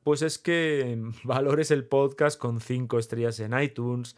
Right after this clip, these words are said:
que lo compartas, que des un me gusta en iVoox, en Spotify, en Spreaker, en YouTube y en todas las plataformas en donde, en donde estamos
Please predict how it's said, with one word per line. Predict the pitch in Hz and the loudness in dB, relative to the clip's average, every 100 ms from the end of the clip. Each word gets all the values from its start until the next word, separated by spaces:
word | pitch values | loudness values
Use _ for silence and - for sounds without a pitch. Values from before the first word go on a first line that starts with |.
| _ - _ _ | _ -20 _ _
que | - 117 | -8 -6
lo | 101 | -6
compartas, | - 92 95 160 170 - 143 147 | -8 -8 2 2 2 2 2 2
que | - 120 | -4 -6
des | 120 | -6
un | 120 120 | -4 -4
me | 117 | -4
gusta | 117 113 - 113 113 107 | -4 -6 -6 -4 -4 -4
en | 110 | -2
iVoox, | 170 143 139 135 - | 0 2 2 0 -4
en | 110 | -8
Spotify, | - 113 110 110 117 120 | -8 -8 -8 -4 -4 -2
en | 113 | -6
Spreaker, | 107 - 123 120 117 | -8 -6 -4 -2 -4
en | 110 | -4
YouTube | 110 113 123 127 123 | -4 -4 -2 -2 -2
y | |
en | 113 113 113 | -6 -6 -8
todas | - 139 156 160 160 147 143 | -2 2 4 4 2 0 -2
las | 131 120 | -4 -6
plataformas | 120 110 110 117 127 135 135 _ _ _ _ - | -8 -8 -8 -6 -4 -4 -6 _ _ _ _ -10
en | 117 113 | -8 -6
donde, | 110 110 107 104 101 113 | -6 -6 -10 -10 -10 -12
en | 107 | -10
donde | 101 98 | -10 -10
estamos | - 139 131 107 - | -4 -4 -4 -10 -14